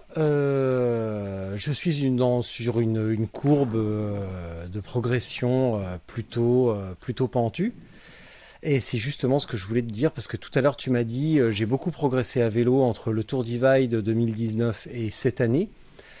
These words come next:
Euh, à quoi tu attribues cette, euh, question bête, hein, à quoi tu attribues cette progression et comment elle se traduit ?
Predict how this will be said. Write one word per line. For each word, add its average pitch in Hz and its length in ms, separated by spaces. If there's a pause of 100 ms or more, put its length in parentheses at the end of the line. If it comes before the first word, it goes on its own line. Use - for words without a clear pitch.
(220)
Euh, 123 300
à 143 100
quoi 233 220
tu - 160
attribues 143 520
cette, - 440
euh, 113 200
question 135 360
bête, 110 240
hein, 110 160
à 135 100
quoi 202 180
tu - 160
attribues 147 380
cette - 220
progression 156 760
et 139 300
comment 165 320
elle 165 100
se - 160
traduit ? 104 640